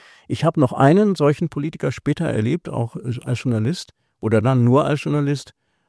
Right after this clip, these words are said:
Und das war Kurt, Kurt Biedenkopf, der war ähnlich. Äh, auch im, im Auftreten, äh, gegenüber anderen Politikern eine,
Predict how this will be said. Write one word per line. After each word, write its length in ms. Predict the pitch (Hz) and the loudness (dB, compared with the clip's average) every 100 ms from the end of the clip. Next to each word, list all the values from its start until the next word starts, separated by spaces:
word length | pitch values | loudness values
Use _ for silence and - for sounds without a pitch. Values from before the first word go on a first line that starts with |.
| _ _ | _ _
Und 140 | - 113 | -8 -4
das 160 | 120 | 0
war 100 | 135 | 0
Kurt, 200 | 123 147 - _ | 0 -2 -4 _
Kurt 200 | - 143 | -8 -4
Biedenkopf, 520 | - 120 101 113 - - | 0 0 -2 -6 -14 -10
der 200 | 127 110 | -4 -2
war 100 | 123 | 0
ähnlich. 580 | 107 98 107 92 - _ _ _ - | 0 -2 -4 -8 -14 _ _ _ -10
Äh, 400 | 113 110 110 120 135 _ _ | -2 0 0 -2 -10 _ _
auch 260 | 120 135 - | -2 -2 -2
im, 280 | 131 120 - _ | 0 0 0 _
im 140 | 131 120 | -4 -2
Auftreten, 680 | 135 - 139 131 139 139 135 | -2 -2 0 0 2 2 2
äh, 480 | 113 113 120 110 - | 2 2 2 0 -2
gegenüber 440 | 117 113 - 113 | -4 -4 -2 0
anderen 260 | 120 135 127 | 0 0 0
Politikern 600 | 127 127 127 131 123 120 | -2 -4 -4 -2 0 0
eine, 460 | - 110 113 - | 0 0 -2 -6